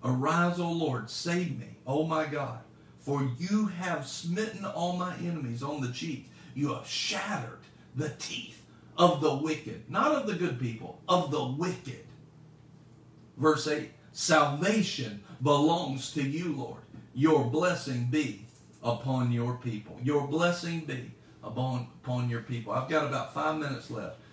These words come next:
And one of the things that I want to talk to you about real quickly is this. Is in Daniel, when you have Shadrach, Meshach, and Abednego.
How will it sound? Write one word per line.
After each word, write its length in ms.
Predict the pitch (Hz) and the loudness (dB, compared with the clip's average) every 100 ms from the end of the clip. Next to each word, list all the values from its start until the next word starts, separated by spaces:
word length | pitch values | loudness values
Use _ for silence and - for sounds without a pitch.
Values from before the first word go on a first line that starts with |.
| - | -10
And 100 | 127 | -2
one 140 | 147 165 | 0 0
of 140 | 160 | -2
the 60 | 165 | -2
things 200 | 147 127 | -4 -2
that 120 | 127 | -2
I 60 | 127 | -2
want 320 | 135 139 123 | -2 -4 -4
to 80 | 131 | -4
talk 280 | 120 - | -6 -6
to 60 | 120 | -6
you 100 | 107 | -6
about 380 | 104 113 113 - | -4 -6 -6 -10
real 280 | 123 139 143 | -4 0 0
quickly 520 | - 120 110 107 107 | -2 -6 -6 -6 -4
is 200 | 104 104 | -4 -6
this. 300 | - - - - - - - - - - - - - - - - - - - | -12 -16 -18 -20 -20 -20 -20 -20 -20 -20 -20 -20 -20 -20 -20 -20 -20 -20 -8
Is 180 | 120 127 | -4 -2
in 240 | 139 131 | 0 0
Daniel, 460 | 127 131 131 127 113 - - - - - | 0 0 0 -2 -6 -12 -20 -20 -20 -16
when 220 | - 127 131 | -2 0 2
you 100 | 135 | 2
have 200 | 127 123 | 0 -2
Shadrach, 800 | 139 143 143 147 147 147 - | -2 -2 0 0 0 -2 -6
Meshach, 560 | 131 139 139 139 131 127 | -4 -2 -2 -4 -4 -4
and 140 | 117 | -4
Abednego. 580 | 110 120 117 110 - - | -2 -2 -2 -4 -10 -14